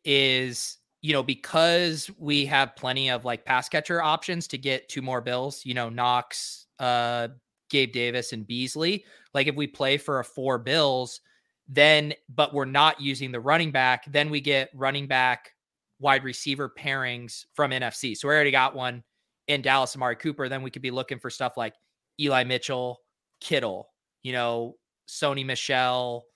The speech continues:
Van Jefferson or whatever, looking for those pairings so it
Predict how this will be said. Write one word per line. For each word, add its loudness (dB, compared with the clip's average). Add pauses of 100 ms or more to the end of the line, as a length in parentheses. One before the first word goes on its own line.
(460)
Van -2
Jefferson 0
or -2
whatever, 0
looking -4
for -4
those -2
pairings -2
so -2
it -4